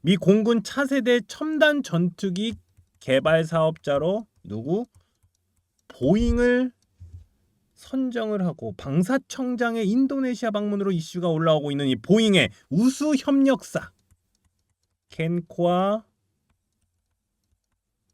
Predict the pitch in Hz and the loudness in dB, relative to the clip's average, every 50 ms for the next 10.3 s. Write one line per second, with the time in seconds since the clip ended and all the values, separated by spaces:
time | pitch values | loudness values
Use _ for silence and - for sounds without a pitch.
0 | _ - 107 113 117 117 117 120 127 143 170 190 202 220 233 226 - - _ _ | _ -6 -2 0 2 2 2 2 0 0 0 0 0 0 -2 -4 -6 -14 _ _
1 | - 143 123 120 90 90 87 - - - - - - _ _ _ _ _ _ _ | -6 -4 -4 -4 -6 -10 -14 -18 -20 -20 -20 -20 -20 _ _ _ _ _ _ _
2 | _ _ _ _ _ _ _ _ _ _ _ _ _ _ _ _ _ 143 160 156 | _ _ _ _ _ _ _ _ _ _ _ _ _ _ _ _ _ -2 -2 -2
3 | 139 - 247 269 302 269 - - 240 202 139 123 135 170 202 226 220 - - _ | -2 -2 -2 -4 -4 -4 -4 -2 0 2 2 4 4 4 4 2 0 -2 -6 _
4 | 220 208 202 202 - - 208 208 196 - - - - - 190 185 180 185 - 269 | -4 -2 -2 -4 -4 -6 -8 -8 -8 -10 -14 -14 -8 -4 -2 -2 -2 -2 -4 -4
5 | 269 269 254 247 226 226 233 233 214 202 202 190 - - 214 185 196 208 214 220 | -4 -4 -4 -4 -6 -6 -4 -2 0 -2 -2 -2 -4 -10 -10 -8 -6 -6 -6 -6
6 | 214 - _ _ _ - - - 285 269 _ _ - - 269 254 247 240 208 - | -8 -12 _ _ _ -10 -6 -6 -6 -6 _ _ -4 -2 -2 0 0 -2 -4 -6
7 | - 127 - - 101 160 87 90 - - 165 156 160 175 143 98 85 - 120 110 | -8 -8 -8 -6 -8 -6 -8 -10 -6 -6 -6 -6 -4 -6 -6 -8 -8 -8 -8 -6
8 | 98 113 147 180 208 185 226 202 190 - 262 - - 247 220 214 202 - - - | 0 2 2 2 2 2 0 0 0 -2 -6 -4 -4 -4 -4 -4 -6 -6 -6 -8
9 | 233 220 208 175 165 143 - - 123 120 - 101 101 98 - 107 98 95 87 80 | -6 -4 -6 -6 -6 -8 -10 -10 -10 -10 -10 -10 -10 -8 -8 -8 -8 -8 -12 -14
10 | - - 180 240 220 | -8 -6 -4 -4 -4